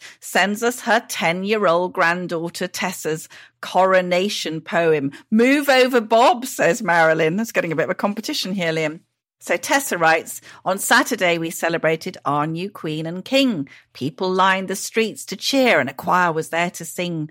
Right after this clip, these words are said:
Street parties happened all over the towns and everyone spoke of the heavy crowns. Everyone was happy for an extra day's break, which gave people time to eat more coronation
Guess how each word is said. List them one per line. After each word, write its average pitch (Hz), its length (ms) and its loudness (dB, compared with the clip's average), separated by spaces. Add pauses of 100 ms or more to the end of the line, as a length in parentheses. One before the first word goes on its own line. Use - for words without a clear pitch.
(240)
Street 254 460 -2
parties 208 480 0
happened 202 480 -4
all 254 400 4
over 214 240 2
the 185 100 -8
towns 170 640 -4 (240)
and 160 140 -12
everyone 180 400 -4
spoke 185 480 -2
of 165 180 -6
the 175 100 -4
heavy 185 380 -2
crowns. 160 720 -2 (280)
Everyone 233 400 2
was 247 160 0
happy 302 420 0
for 160 180 -4
an 165 60 -2
extra - 380 -4
day's 196 360 0
break, 165 380 -2 (240)
which 202 260 -6
gave 262 360 0
people 269 320 -4
time 262 580 0
to - 180 -12
eat 262 400 -10
more 233 240 -4
coronation 254 1000 0